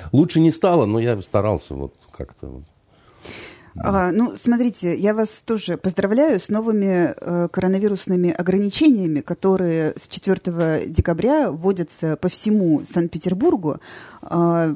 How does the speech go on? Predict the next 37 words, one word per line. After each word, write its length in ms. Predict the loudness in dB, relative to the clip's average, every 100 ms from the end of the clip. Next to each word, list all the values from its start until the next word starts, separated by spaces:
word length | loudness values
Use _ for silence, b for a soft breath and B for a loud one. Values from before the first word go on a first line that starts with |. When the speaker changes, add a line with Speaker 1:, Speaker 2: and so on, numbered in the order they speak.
| 0
Speaker 2:
можно 580 | 2 2 0 2 2 2
за 140 | 2
это 180 | 2 0
благодарить 540 | 0 0 0 -2 -2
Ледовый 360 | 0 2 0 0
дворец 400 | 0 2 2 -2
и 60 | -6
персонально 580 | -6 -4 0 0 2 2
рэпера 320 | 0 0 0
Басту, 420 | 2 0 -2 -4
но, 100 | -2
конечно, 380 | 0 0 -2 -2
они 160 | 0 0
не 120 | 2
виноваты, 480 | 2 2 2 0 0
они 140 | -2
просто 300 | -2 -4 -4
стали, 420 | -2 2 2 2 B B B
э, 140 | -4 -2
такой 200 | -2 -2
последней 500 | 0 2 2 2 0
каплей 400 | 2 2 0 -2
в 80 |
чаше 380 | 0 0 0 -4
терпения 520 | -4 -4 -2 0 0
Федерального 580 | -2 0 2 4 2 -2
Роспотребнадзора 1040 | -4 -4 -6 -2 0 0 2 2 2 0 -2 B B B
и, 420 | -6 -2 2 4
э, 340 | 4 4 4 2
стали 260 | 2 2 2
поводом 560 | 2 0 2 0 0
для 120 | -2
того, 220 | -2 -2 -2
чтобы 260 | -2 -2
окончательно 640 | 0 0 2 0 2 -2 0
позакрывать 580 | -2 -2 0 2 0 B B B 0
рестораны, 840 | 0 2 0 2 0 0 -2